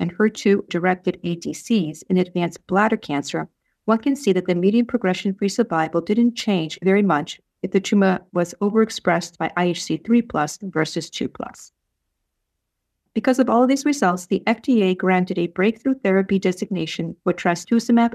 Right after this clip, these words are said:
deruxtecan for the treatment of unresectable or metastatic her two positive I H C three plus solid tumors that progress following prior treatment and have no other treatment options.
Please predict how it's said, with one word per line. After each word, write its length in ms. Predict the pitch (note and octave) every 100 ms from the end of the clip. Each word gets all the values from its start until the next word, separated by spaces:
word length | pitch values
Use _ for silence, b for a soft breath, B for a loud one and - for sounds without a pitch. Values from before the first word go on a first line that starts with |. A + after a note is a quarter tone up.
| -
deruxtecan 840 | - F3+ F3+ - - C4+ C4+ D#3 D#3+ _
for 80 | -
the 120 | G3
treatment 340 | F#3+ B3+ C4 A#3+
of 80 | -
unresectable 920 | - B3 C#4+ C#4 F3+ F3+ G3 - F#3 -
or 100 | F3
metastatic 640 | E3+ G3 A3+ - F#3 G3 G3 _
her 120 | A#3
two 240 | B3+ - G3
positive 480 | G3 E3+ E3+ F3 E3+ _ -
I 100 | F3+
H 220 | A3 -
C 280 | - F#3 F3+
three 220 | - A3 C#4
plus 320 | - E3+ -
solid 300 | F3+ F3 G#3
tumors 360 | - D#3+ E3 - -
that 160 | F#3
progress 500 | - G3 A3+ F3+ F#3 - -
following 260 | F3+ F3+
prior 320 | F3 - F#3+ B3
treatment 440 | - - - F3 -
and 120 | F3+
have 200 | - E3
no 220 | - F#3+ F#3+
other 180 | F3+ E3
treatment 400 | - C#3+ E3+ C#3+
options. 540 | D3 - - _ _